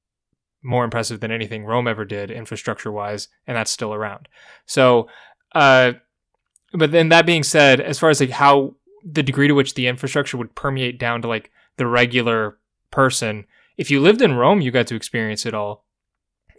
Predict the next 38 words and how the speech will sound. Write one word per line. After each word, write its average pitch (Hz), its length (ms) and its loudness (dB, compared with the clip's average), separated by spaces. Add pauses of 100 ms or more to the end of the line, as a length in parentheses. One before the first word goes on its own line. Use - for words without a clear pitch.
(100)
uh, 127 240 0
'cause 123 140 -8
that's 127 200 0
where 139 80 0
the 120 140 -2
elite 131 300 0
were, 113 200 -4
so - 140 -12
they 117 100 -4
were 117 100 -4
making 117 340 -8
these 113 220 -6
things 117 280 -6
for 123 140 -10
themselves, 113 420 -4
and 107 160 -12 (380)
you 123 100 -6
just 117 160 -8
kinda 117 240 -2
got 117 220 -2
to 120 80 -8
tack 123 320 -4
on 135 180 2
to 131 80 -2
that. 107 340 -6 (640)
Uh, 143 380 6
but 139 400 4 (180)
out 160 200 4
in 165 80 0
the 143 80 0
provinces, 151 840 2
I - 80 -8
mean, 139 160 -6
they 139 160 2
built 143 380 0
baths 131 500 0
when 135 220 -2
they 127 420 -2